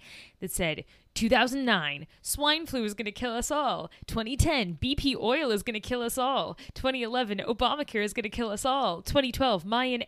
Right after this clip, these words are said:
quote unquote, end of the world is gonna kill us all. Keeps going through that. North Korea, Ebola, Disney measles and isis, Zika,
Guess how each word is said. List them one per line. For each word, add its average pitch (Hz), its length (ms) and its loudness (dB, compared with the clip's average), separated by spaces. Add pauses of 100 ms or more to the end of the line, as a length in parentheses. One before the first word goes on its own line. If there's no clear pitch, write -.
(120)
quote 254 220 6
unquote, 240 360 0
end 277 160 0
of 254 60 -4
the 220 80 2
world 262 280 2
is 220 120 -2
gonna 202 120 -4
kill 233 200 -4
us 240 180 0
all. 254 380 2 (320)
Keeps 233 240 -4
going 190 260 0
through 165 220 -6
that. 151 280 -2
North 208 280 -4
Korea, 180 420 0
Ebola, 165 580 0
Disney 208 320 -2
measles 196 460 -2
and 240 300 0
isis, - 480 -6
Zika, 170 480 -4